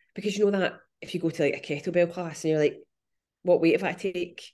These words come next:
Is everybody taking weights? Have I taken dumbbells? Have I taken a kettlebell? What, what the," and that's a horrible, horrible feeling. So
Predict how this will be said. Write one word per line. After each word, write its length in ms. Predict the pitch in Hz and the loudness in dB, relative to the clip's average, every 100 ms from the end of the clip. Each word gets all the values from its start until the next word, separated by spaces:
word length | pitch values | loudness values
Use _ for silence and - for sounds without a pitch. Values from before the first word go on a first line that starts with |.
| _ - | _ 0
Is 180 | 165 170 | 2 4
everybody 280 | 175 196 | 2 2
taking 200 | 202 202 | 2 2
weights? 220 | 180 - - | 2 0 -4
Have 160 | 143 | -6
I 80 | 156 | -6
taken 240 | 156 - | -6 -2
dumbbells? 300 | 151 175 208 | 2 4 2
Have 80 | 170 | 0
I 60 | 156 | -4
taken 200 | - - | -6 -6
a 40 | |
kettlebell? 400 | - 160 214 196 | -2 -2 -2 0
What, 260 | 165 - 175 | 0 0 0
what 140 | 170 | 0
the," 200 | 170 160 - - _ - - | 0 -4 -10 -20 _ -12 -2
and 120 | 208 | 2
that's 220 | 226 - | 2 0
a 60 | 330 | -2
horrible, 440 | - 185 202 196 | 4 6 6 4
horrible 460 | 190 170 170 170 170 | 4 2 2 -4 -6
feeling. 400 | 170 185 254 240 _ _ - - | -2 0 0 -4 _ _ -20 -2
So 480 | - 185 175 175 | 4 6 6 4